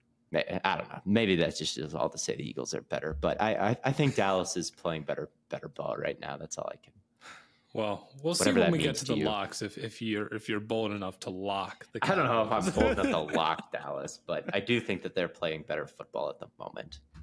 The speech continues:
Speaker 2: Uh, I, I can't hate on that too much. If we're gonna move into the top two teams, our number one team in the A F C is
Speaker 1: Which was a
Speaker 2: the
Speaker 1: consensus for all of us
Speaker 2: Yeah, the
Speaker 1: to
Speaker 2: top
Speaker 1: have
Speaker 2: two
Speaker 1: them
Speaker 2: teams
Speaker 1: number
Speaker 2: were
Speaker 1: two on the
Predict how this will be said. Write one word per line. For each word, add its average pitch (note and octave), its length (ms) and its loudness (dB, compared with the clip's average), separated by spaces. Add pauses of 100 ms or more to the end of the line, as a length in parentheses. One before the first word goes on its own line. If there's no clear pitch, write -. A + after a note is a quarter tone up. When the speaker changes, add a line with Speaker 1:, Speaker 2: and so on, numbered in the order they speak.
(100)
Speaker 2:
Uh, G2 200 -6 (200)
I, C3+ 100 -10 (1300)
I B2+ 60 -6
can't G2 340 -10 (380)
hate A2 220 -6
on G#2+ 140 -6
that G2 200 -8
too A2 220 -2
much. G2+ 360 -6 (800)
If - 140 -10
we're E3 80 2
gonna F#3 180 2
move G3+ 360 4
into E3 760 4 (400)
the C#3 80 -2
top D#3 420 -2
two D3+ 320 4
teams, A#2+ 680 0 (1200)
our A2+ 320 0
number C#3 340 4
one C3+ 280 2
team C#3 200 2
in B2+ 80 4
the B2+ 200 2
A D3 180 2
F C3 180 -2
C G#2+ 520 0 (680)
is A#2 400 0
Speaker 1:
Which A#2+ 200 0
was A2+ 200 4
a G2+ 40 2
Speaker 2:
the G2+ 100 -2
Speaker 1:
consensus C#3+ 800 0
for G#2 200 -4
all G2+ 220 4
of E2+ 140 -2
us D#2 200 -2
Speaker 2:
Yeah, D3 140 2
the A#2+ 120 0
Speaker 1:
to - 60 -2
Speaker 2:
top F3+ 120 2
Speaker 1:
have - 80 0
Speaker 2:
two G3 120 2
Speaker 1:
them F3 60 2
Speaker 2:
teams E3 260 2
Speaker 1:
number D3+ 60 2
Speaker 2:
were - 80 0
Speaker 1:
two G#2 80 2
on F2 80 6
the - 0 -